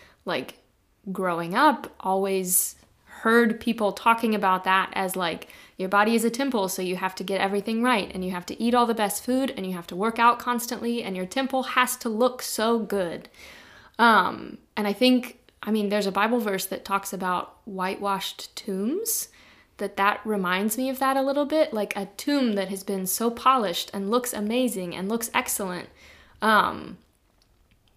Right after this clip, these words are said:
but everything is dead inside, that is a little bit what that idea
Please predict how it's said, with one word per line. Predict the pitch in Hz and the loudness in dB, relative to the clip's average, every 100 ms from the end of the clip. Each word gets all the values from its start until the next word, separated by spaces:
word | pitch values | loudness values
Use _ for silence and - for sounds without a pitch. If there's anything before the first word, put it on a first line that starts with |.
| _ _ - | _ _ -6
but | 226 - - _ - | -4 -4 -6 _ -8
everything | 202 190 208 208 214 202 | -4 -2 -2 -2 -4 -4
is | 196 | -6
dead | 190 180 180 | -6 -8 -4
inside, | 208 240 - 247 262 277 262 269 - _ - | -2 -2 0 0 0 -2 -4 -8 -20 _ -6
that | 185 220 247 - | 8 12 12 10
is | 226 | 2
a | 214 | 2
little | 208 214 | 2 0
bit | 208 202 196 | 4 2 2
what | 196 190 190 | 0 -2 0
that | 190 | 0
idea | 185 180 180 180 175 | 0 -2 -2 -2 -2